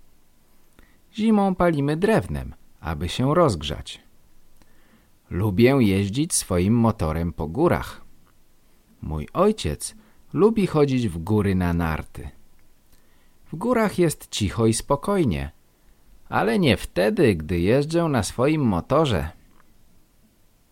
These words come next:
Świetnie. Na koniec Martyn przygotował kilka pytań.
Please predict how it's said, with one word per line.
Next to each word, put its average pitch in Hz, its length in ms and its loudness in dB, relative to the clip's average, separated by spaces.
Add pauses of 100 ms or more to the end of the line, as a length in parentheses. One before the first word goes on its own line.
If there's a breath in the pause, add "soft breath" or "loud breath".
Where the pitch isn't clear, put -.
(1500 soft breath)
Świetnie. 120 640 -4 (420 soft breath)
Na 69 160 -8
koniec 139 580 0
Martyn 113 580 0
przygotował 110 680 -2 (300 soft breath)
kilka 110 380 -2
pytań. 69 580 -2